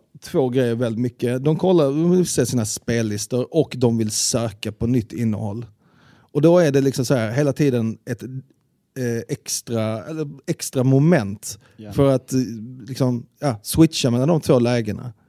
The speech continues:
Speaker 1: Gör det enkelt för mig. Så man, om man bara identifierar de två grejerna, det är två helt vidskilt-, alltså två olika behov jag har. Sen så broderar man ut det och kollar på vilka mod-, liksom, mentala modeller det finns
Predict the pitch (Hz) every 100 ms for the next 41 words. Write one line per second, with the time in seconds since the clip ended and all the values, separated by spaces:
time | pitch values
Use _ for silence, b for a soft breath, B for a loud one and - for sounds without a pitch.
0 | _ _ _ _ _ - 151 151 139 151
1 | 143 113 135 - 135 107 104 151 147 -
2 | 143 147 139 156 - 147 156 143 139 -
3 | 180 117 131 180 175 156 117 117 113 92
4 | 127 131 - 139 120 _ - 160 120 107
5 | - 117 120 120 - - 107 - 120 113
6 | 107 b b b - 180 135 139 127 113
7 | 117 104 120 117 110 117 104 117 104 113
8 | 120 b b b - 139 139 98 - _
9 | _ _ 143 135 143 143 139 147 139 107
10 | - 110 104 107 - - 131 110 - 127
11 | 113 104 110 110 - _ - 107 - 90
12 | - 117 107 113 110 98 104 117 131 127
13 | 123 107 101 101 117 98 -